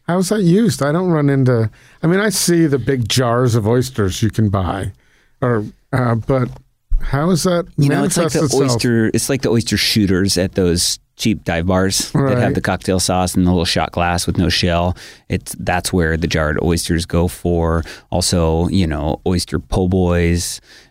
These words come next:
Speaker 2: Uh, so
Speaker 1: Yeah,
Speaker 2: anything breaded,
Speaker 1: I guess
Speaker 2: fried,
Speaker 1: fried oysters.
Speaker 2: um, in a shot glass covered up with cocktail sauce. And, and that's fine. I mean, I think it's still getting oysters out there for the public. I-, it's not the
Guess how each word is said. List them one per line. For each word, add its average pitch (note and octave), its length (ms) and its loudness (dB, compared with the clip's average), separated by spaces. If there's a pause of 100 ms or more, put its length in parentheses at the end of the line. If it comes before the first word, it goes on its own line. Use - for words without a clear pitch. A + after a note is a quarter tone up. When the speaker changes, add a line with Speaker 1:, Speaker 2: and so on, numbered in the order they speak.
(140)
Speaker 2:
Uh, F2+ 140 -6
so - 140 -2
Speaker 1:
Yeah, - 80 2
Speaker 2:
anything F#2+ 240 2
breaded, F2 300 0
Speaker 1:
I D3 40 0
guess D3 140 0
Speaker 2:
fried, E2+ 240 0 (220)
Speaker 1:
fried - 20 0
oysters. A#2+ 680 0
Speaker 2:
um, - 60 -8
in F2+ 80 0
a E2+ 40 2
shot E2 280 -2
glass E2 340 0
covered E2+ 260 0
up E2 120 -4
with E2+ 180 -4
cocktail D#2+ 380 -4
sauce. E2 500 -2 (400)
And, E3 240 0
and E4 100 0
that's G4+ 160 0
fine. F2 300 0
I G#2+ 40 2
mean, G2 160 2
I F#2 60 2
think F#2 200 -2
it's - 160 -4
still F#2 320 0 (160)
getting G2 240 2
oysters F#2+ 320 0
out B2+ 160 -2
there A#2 100 0
for A2+ 160 -2
the G#2 60 0
public. A2+ 480 -2 (120)
I-, G#2+ 100 -2
it's - 280 -2
not F#2+ 280 0
the F2 260 0